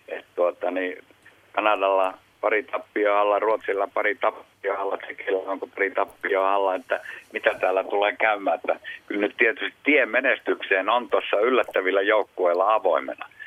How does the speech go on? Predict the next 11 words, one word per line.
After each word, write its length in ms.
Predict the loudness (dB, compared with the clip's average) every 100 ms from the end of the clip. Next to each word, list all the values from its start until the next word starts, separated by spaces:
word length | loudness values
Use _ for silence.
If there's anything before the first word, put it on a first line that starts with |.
| -18 -2
Ja 180 | -2 -2 _ _ -10
joka 400 | -8 -2 0 0 -6 _ _ _
teki 300 | -4 0 -2
minun 320 | 0 2 2 2
vaikutukseni, 760 | 2 2 -4 -4 -6 -6 -6
teki 320 | -4 -2 0
U 160 | 4 2 2
S 40 | 2
A-joukkue, 640 | 2 2 0 0 -2 -2
teki 320 | -2 -2 0 2
vaikutuksen. 720 | 0 -2 -4 -4 -2 -4